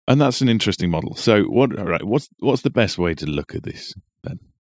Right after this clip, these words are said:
Are we gonna break them down? Are we gonna break down what the services are, what they offer?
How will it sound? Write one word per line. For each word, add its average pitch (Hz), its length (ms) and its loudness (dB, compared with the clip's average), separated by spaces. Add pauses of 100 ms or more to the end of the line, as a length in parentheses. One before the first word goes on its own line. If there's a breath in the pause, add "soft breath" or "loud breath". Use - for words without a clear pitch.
(180)
Are - 40 0
we 117 60 6
gonna 113 140 4
break 101 320 2
them 90 180 0
down? 87 300 0
Are 87 40 -2
we 82 60 -2
gonna 85 140 -2
break 80 220 -2
down 80 180 -4
what 78 100 -8
the - 80 -4
services 73 480 -6
are, 98 340 4
what 76 120 -2
they 78 100 0
offer? 82 680 -2